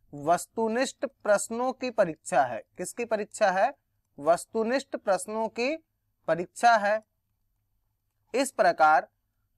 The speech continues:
मौन वाचन के मूल्यांकन के लिए पूर्ति परीक्षा, सत्यासत्य परीक्षा, बहुविकल्प परीक्षा,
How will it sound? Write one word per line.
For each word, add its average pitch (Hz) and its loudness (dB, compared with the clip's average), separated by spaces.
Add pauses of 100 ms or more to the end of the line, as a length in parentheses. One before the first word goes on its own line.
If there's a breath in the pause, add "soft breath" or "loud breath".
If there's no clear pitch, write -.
(320)
मौन 190 2
वाचन 240 2
के 247 0
मूल्यांकन 180 0
के 233 0
लिए 180 -2
पूर्ति 190 -6
परीक्षा, 226 -2
सत्यासत्य 214 -2
परीक्षा, 220 0
बहुविकल्प 196 0
परीक्षा, 220 -2